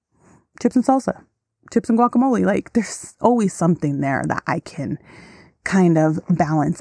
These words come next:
out to be able to still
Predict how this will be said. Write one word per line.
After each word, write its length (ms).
out 280
to 640
be 200
able 180
to 160
still 540